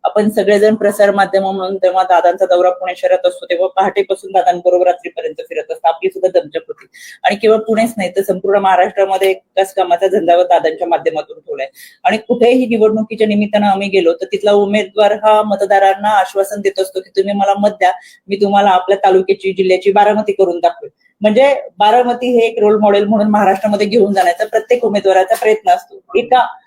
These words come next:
तर दादांनी त्या ठिकाणी काम केलंय आणि जे काम आहे ते महाराष्ट्राला दिसतंय.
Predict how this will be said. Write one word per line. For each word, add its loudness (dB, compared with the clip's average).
तर 4
दादांनी 2
त्या 0
ठिकाणी 0
काम 2
केलंय 0
आणि -2
जे 0
काम 2
आहे 2
ते 0
महाराष्ट्राला 2
दिसतंय. 0